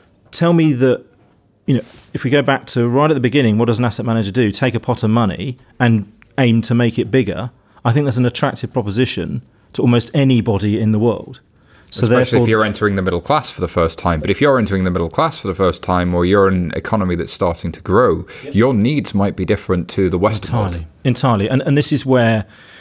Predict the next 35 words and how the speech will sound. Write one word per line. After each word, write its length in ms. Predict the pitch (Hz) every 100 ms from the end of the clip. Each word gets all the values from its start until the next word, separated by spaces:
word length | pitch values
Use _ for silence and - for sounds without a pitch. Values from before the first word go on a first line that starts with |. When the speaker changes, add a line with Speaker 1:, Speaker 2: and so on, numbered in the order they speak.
| - -
Speaker 1:
you 100 | 127
know, 60 |
the 80 | 117
asset 180 | 131 131
management 360 | 120 117 123 120
industry 320 | 117 - 113
has 100 | 98
grown 340 | - 120 113
up 140 | 110 113
exactly 460 | 95 120 - 110
on 80 | 104
the 80 | 107
sort 140 | -
of 60 | 113
Anglo-Saxon 720 | 113 110 104 - 113 - 113
model 360 | 104 101 110 113
as 100 | 98
it, 160 | 104
as 160 | 113 95
it 100 | 101
stands, 360 | - 110 107
or, 100 | 107
or 160 | 104 101
the 80 | 101
Western 320 | 107 - 104
Hemisphere. 500 | 98 107 95 - 95
And 80 | 98
I 60 |
think 280 | 101 120 107
that 200 | 113 - - - - -
you 200 | - 117
will 160 | 120 120
have, 500 | 104 135 120 110 - _ _ _ _ _
it, 120 | 127 -
it's 260 | 123 -